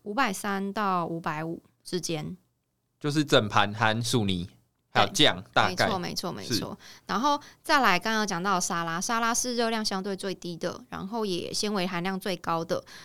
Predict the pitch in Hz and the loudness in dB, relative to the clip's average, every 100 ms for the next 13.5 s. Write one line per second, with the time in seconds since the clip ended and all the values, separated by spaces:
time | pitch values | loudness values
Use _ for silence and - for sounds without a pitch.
0 | - 294 254 226 214 208 202 180 196 - | -4 0 2 2 0 0 -2 -6 -8 -8
1 | 180 180 196 190 180 175 175 - - _ | -6 -2 -2 -2 -2 -4 -6 -12 -18 _
2 | - 226 220 190 170 185 170 - - 208 | -8 -2 0 0 -2 -2 -4 -4 -6 -6
3 | 135 117 208 - - _ _ _ _ _ | -6 -2 -2 -2 -12 _ _ _ _ _
4 | _ _ _ - 120 120 120 117 101 127 | _ _ _ 0 2 4 2 0 -2 -2
5 | 113 101 98 107 98 50 - - 76 64 | 0 0 -4 -6 -6 -8 -12 -10 -8 -8
6 | - _ 196 208 170 135 147 151 170 214 | -12 _ 2 6 6 6 4 2 4 6
7 | 156 120 104 82 - - _ - 208 185 | 6 2 0 -4 -8 -14 _ -4 -2 -2
8 | - _ _ 202 202 233 185 170 123 202 | -8 _ _ -8 -4 -4 -2 0 -2 -2
9 | - - _ - - - 208 214 190 226 | -8 -12 _ -20 -16 -4 -2 -2 -4 -6
10 | 170 220 311 294 285 233 208 247 202 185 | -8 -6 -4 -2 -2 -2 0 -2 -2 -4
11 | 175 - 175 214 180 - 170 160 175 - | -6 -8 -6 -6 -6 -4 -4 -2 -6 -10
12 | - - 196 240 233 208 247 240 269 220 | -20 -8 -6 -4 -4 -4 -4 -6 -4 -4
13 | 220 202 165 101 | -2 -4 -4 -8